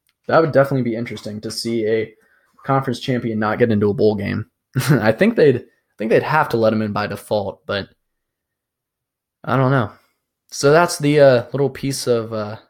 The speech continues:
info you get to think about, I guess, is what I'll leave you with. But thanks for tuning into another episode. I felt like that went well, um, stayed on track the whole time.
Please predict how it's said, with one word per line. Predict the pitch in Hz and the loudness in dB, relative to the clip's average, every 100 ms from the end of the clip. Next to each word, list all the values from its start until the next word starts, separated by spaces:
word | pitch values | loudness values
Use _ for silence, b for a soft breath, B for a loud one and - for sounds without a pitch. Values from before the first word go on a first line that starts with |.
| _ _ _ _ _ _ | _ _ _ _ _ _
info | 123 131 131 | -4 0 0
you | 123 | 2
get | 120 | 0
to | 113 | -4
think | - 143 | -8 -8
about, | 120 104 104 | -4 -6 -4
I | |
guess, | 104 107 - - | -6 -8 -10 -14
is | - | -10
what | 113 | -8
I'll | 107 | -4
leave | 120 127 | -4 -4
you | 113 | -4
with. | 110 - b b b b | -6 -8 b b b b
But | - | -2
thanks | 180 | 0
for | 147 | 0
tuning | 131 143 131 | 0 0 2
into | 127 123 | 2 0
another | 120 110 | 2 4
episode. | 113 135 127 123 120 _ _ | 2 2 2 2 0 _ _
I | - | -6
felt | 175 | -2
like | 165 131 | -2 2
that | 131 | 2
went | 123 117 | 2 0
well, | 123 127 143 - _ _ _ _ _ _ | 0 0 -2 -10 _ _ _ _ _ _
um, | - 107 113 | -10 -8 -10
stayed | - 120 120 117 113 _ _ _ _ _ _ _ _ _ _ _ | -2 0 2 0 -4 _ _ _ _ _ _ _ _ _ _ _
on | 117 113 | -8 -4
track | - 117 - | -2 -2 -2
the | |
whole | 123 123 113 | -6 -6 -6
time. | 120 127 135 131 | -6 -4 -4 -6